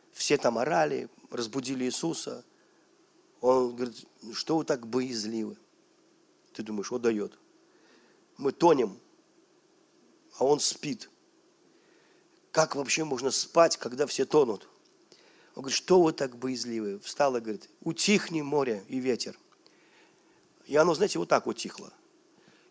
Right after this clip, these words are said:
И от этого на всех ужас сошел. Думаю, что это было? А вот теперь представь, что тебе надо, чтобы утихло море и суша. Что ты можешь сделать со современными тракторами, технологиями, со всеми делами?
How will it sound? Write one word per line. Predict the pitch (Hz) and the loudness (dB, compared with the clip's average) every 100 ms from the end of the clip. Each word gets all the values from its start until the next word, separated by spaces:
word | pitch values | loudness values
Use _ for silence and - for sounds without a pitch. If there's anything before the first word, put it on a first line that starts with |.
| - | 2
И | |
от | 147 143 208 | 2 6 4
этого | 208 160 139 | 4 -2 -4
на | 139 | -2
всех | - 175 - - | -2 -2 -4 0
ужас | 175 117 107 | 0 2 -2
сошел. | - 117 - - - _ _ _ _ _ | -2 -6 -6 -8 -12 _ _ _ _ _
Думаю, | 120 110 | -12 -8
что | - 156 | 0 0
это | 160 120 | 0 -2
было? | 120 107 104 _ _ _ - - - - - - | 0 -2 -4 _ _ _ -20 -20 -20 -20 -18 2
А | |
вот | 147 | 4
теперь | 165 165 170 | 4 2 0
представь, | 170 165 - 196 170 | 0 4 6 6 4
что | - 131 | -2 -4
тебе | - 143 | -4 0
надо, | 156 143 127 | 2 2 0
чтобы | - 135 131 | -2 -2 -2
утихло | 131 135 - 127 | -2 -4 -2 -2
море | 131 139 131 | 4 4 4
и | |
суша. | - 127 - - _ _ _ _ _ _ | -2 -4 -8 -14 _ _ _ _ _ _
Что | - 170 180 | -2 8 8
ты | 180 143 | 8 4
можешь | 143 131 127 | 4 4 -2
сделать | 113 127 110 95 - _ _ _ _ _ | -2 0 0 -2 -12 _ _ _ _ _
со | - 156 | 0 4
современными | 139 143 143 160 143 131 131 | 4 2 2 4 4 4 0
тракторами, | 120 120 - 127 143 147 139 | -2 -4 0 4 8 8 6
технологиями, | 120 - 135 123 135 135 123 120 117 | 0 -4 -2 2 4 4 0 -4 -4
со | 117 | -4
всеми | 110 120 110 | -6 -4 -6
делами? | 110 113 131 123 107 | -4 0 0 0 -6